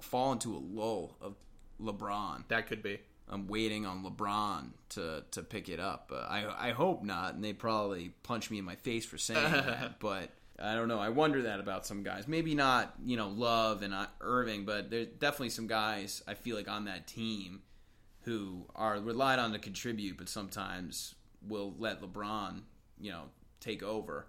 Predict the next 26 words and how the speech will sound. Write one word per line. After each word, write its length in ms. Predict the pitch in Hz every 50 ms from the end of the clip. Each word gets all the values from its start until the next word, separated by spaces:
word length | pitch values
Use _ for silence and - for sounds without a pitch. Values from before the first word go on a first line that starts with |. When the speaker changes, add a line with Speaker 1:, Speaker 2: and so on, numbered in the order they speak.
| - -
Speaker 2:
Sure, 460 | - - - - 156 165 160 131 113
I 120 | 110 113 113
mean, 80 | 120
Speaker 1:
I 0 |
mean, 280 | 127 123 117 113 113 117 -
Speaker 2:
there's 320 | 131 131 131 127 113 113
Speaker 1:
he 120 | 117 117
should 240 | 110 - 165 180 147 113
take 200 | 123 110 98 113
over, 240 | 117 113 98 104
but 340 | 98 90 107 107 98 - 90
they'll 160 | 113 113 107
expect 460 | - - - - - - 113 - - -
him 180 | - 90 87 -
to 120 | 87 -
take 240 | - 104 80 78 98
over, 340 | 90 82 85 80 73 73 69
and 140 | 71 78
they 40 | 90
won't 200 | 98 98 95 87
be 120 | - 101 95
able 160 | 95 90 82
to 80 | - 113
give 240 | 101 104 95 98 -
their 120 | 82 -
full. 360 | - - 120 101 85 - -